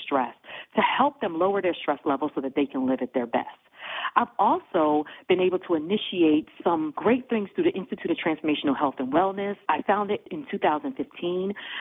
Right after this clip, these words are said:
trainings and seminars to help women lower their stress levels, not just recognize that they're stressed, but really incorporate some of these real life practical tips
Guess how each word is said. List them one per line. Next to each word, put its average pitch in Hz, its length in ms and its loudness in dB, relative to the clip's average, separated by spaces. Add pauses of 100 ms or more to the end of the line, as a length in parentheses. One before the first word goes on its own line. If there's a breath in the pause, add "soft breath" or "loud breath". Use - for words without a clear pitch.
(300 loud breath)
trainings 226 400 2
and 143 140 0 (100)
seminars 156 520 0 (120)
to - 80 -4
help 214 360 2 (300 loud breath)
women 269 520 4 (240 loud breath)
lower 220 400 2
their 240 120 -2
stress - 280 -2
levels, 143 280 0
not 240 220 -2
just 285 180 -4
recognize 147 720 0
that 127 100 -4
they're 131 120 -2
stressed, 131 360 -2
but 151 80 -2
really 208 340 2
incorporate 156 640 -4
some 160 120 -2
of 156 80 -4
these 160 160 0 (100)
real 214 380 2 (300 loud breath)
life 165 240 2 (120)
practical 185 560 -2 (140)
tips 139 200 -2